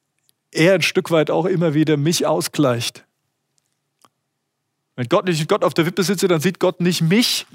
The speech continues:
sondern er sieht Jesus Christus, der in mir lebt, der für mich gestorben ist, der für mich das getragen hat,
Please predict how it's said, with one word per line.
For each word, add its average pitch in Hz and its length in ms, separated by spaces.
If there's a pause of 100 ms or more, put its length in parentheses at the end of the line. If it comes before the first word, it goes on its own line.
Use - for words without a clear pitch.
sondern 151 260
er 147 120
sieht 147 200
Jesus 147 360
Christus, 147 440
der 139 180
in 143 160
mir 143 120
lebt, 151 320
der 120 60
für 127 160
mich 139 300
gestorben 156 500
ist, 120 180
der 117 80
für 120 140
mich 165 260 (320)
das 156 240
getragen 139 580
hat, - 280